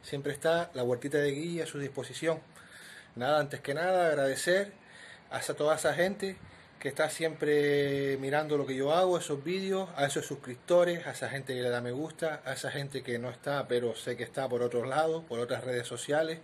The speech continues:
Acuérdense, ahora tengo Twitter, tengo Instagram, tengo TikTok y tengo un Facebook, todos con la huertita de Guille.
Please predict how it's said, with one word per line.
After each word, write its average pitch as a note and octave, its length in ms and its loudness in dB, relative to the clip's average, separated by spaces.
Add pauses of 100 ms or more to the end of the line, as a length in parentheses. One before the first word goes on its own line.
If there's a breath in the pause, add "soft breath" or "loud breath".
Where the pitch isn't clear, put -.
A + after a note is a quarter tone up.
(420 loud breath)
Acuérdense, C3+ 600 -4
ahora B2 280 0
tengo C3 280 -4
Twitter, F#3 520 -2 (440 loud breath)
tengo C3 240 -4
Instagram, D3 580 0 (380)
tengo B2+ 260 -4
TikTok F3 560 0 (100)
y B2 100 -8
tengo C3+ 200 -4
un C3+ 80 -4
Facebook, C3+ 500 -4
todos C#3 260 0
con C#3+ 180 -2
la C3 80 0
huertita C3+ 440 0
de C#3 140 2
Guille. C#3+ 340 -4